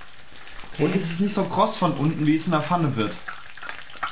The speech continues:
Speaker 2: Weil's halt nicht so heiß wird.
Speaker 1: Wird halt nicht so heiß, ja. Oder man muss es länger stehen und länger drinnen lassen.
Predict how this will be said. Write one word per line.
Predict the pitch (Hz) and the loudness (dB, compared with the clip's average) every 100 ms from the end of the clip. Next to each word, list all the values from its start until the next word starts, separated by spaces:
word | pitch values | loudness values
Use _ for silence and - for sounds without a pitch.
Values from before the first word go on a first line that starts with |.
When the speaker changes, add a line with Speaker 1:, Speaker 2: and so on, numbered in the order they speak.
| - - - | -8 -8 0
Speaker 2:
Weil's | 139 139 | 2 4
halt | 143 | 2
nicht | 151 | 2
so | 170 160 | 2 4
heiß | 165 170 - | 4 2 0
wird. | 110 | -2
Speaker 1:
Wird | 143 139 | 0 2
halt | 151 | 0
nicht | 151 - | 0 0
so | 190 | 2
heiß, | 190 135 135 | 4 2 -2
ja. | 127 127 - | -4 -4 -4
Oder | 143 156 | 0 4
man | 170 | 4
muss | 180 | 4
es | 175 | 4
länger | 190 190 | 4 4
stehen | 208 208 175 | 2 0 2
und | 165 165 | 0 2
länger | 160 175 180 | 2 4 2
drinnen | 175 180 | 4 2
lassen. | 139 127 117 | 2 -2 -4